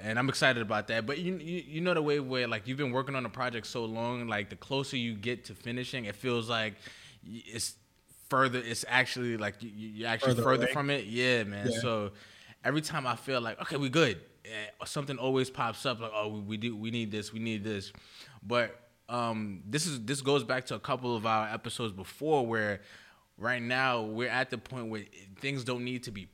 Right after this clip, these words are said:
Speaker 1: perfect. So I'm, I, I'm, I'm happy about that. We're all on the same page. Like, they don't need to be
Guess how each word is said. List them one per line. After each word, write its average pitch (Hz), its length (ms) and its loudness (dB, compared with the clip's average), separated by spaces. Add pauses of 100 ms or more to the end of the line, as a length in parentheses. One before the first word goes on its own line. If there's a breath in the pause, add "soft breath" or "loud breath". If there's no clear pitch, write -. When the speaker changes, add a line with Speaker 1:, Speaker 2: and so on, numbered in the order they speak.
(100)
Speaker 1:
perfect. 101 600 -2 (240)
So 113 560 -2
I'm, 123 300 -2
I, 117 180 2
I'm, 113 300 -4
I'm 107 100 -6
happy 127 340 2
about 107 280 2
that. 107 140 -2
We're 113 100 -4
all 117 80 -2
on 113 140 0
the 107 80 -2
same 113 260 -2
page. 110 320 0
Like, 95 140 -10
they 120 80 2
don't 120 180 0
need 120 220 -2
to 110 60 -4
be 107 400 -4